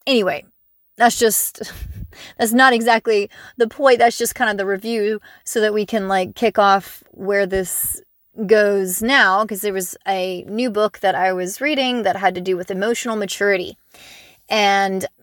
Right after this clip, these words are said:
you know, it's just kind of surprising that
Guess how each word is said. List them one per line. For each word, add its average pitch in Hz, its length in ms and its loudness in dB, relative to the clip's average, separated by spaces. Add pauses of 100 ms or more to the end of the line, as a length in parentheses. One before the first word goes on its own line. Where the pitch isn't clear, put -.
(220)
you 311 100 -4
know, 240 140 2
it's 220 120 -4
just 254 120 -6
kind - 160 0
of 202 100 -2
surprising 190 840 -2 (420)
that 202 600 -2